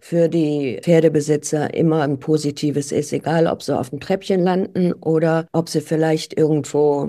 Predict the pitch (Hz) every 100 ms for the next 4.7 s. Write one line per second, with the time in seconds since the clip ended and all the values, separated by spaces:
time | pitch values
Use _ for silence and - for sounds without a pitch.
0 | - 64 - - 52 - - 196 190 190
1 | 254 254 170 160 151 143 147 160 170 170
2 | 175 196 - - 160 - 202 185 165 156
3 | 208 220 220 220 220 220 - 220 214 220
4 | 220 214 196 180 175 175